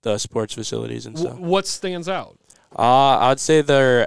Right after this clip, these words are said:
Speaker 1: uh, athletes' village.
Speaker 2: Okay.
Speaker 1: With, like, they have the wrestling and all that in there, and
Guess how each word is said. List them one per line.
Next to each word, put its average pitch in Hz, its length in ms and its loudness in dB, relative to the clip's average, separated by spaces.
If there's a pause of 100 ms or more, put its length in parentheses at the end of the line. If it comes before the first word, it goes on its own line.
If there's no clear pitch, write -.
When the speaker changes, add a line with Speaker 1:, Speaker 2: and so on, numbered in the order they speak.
Speaker 1:
uh, 113 220 2
athletes' 113 480 -4
village. 131 640 -2
Speaker 2:
Okay. 131 260 -8
Speaker 1:
With, 113 200 -8
like, 110 460 -2 (520)
they 110 100 -4
have 110 300 0 (280)
the 120 120 -2
wrestling 110 560 -2
and 110 100 -4
all 107 180 0
that 110 200 -2
in 113 120 -8
there, 110 280 -4
and 107 200 -8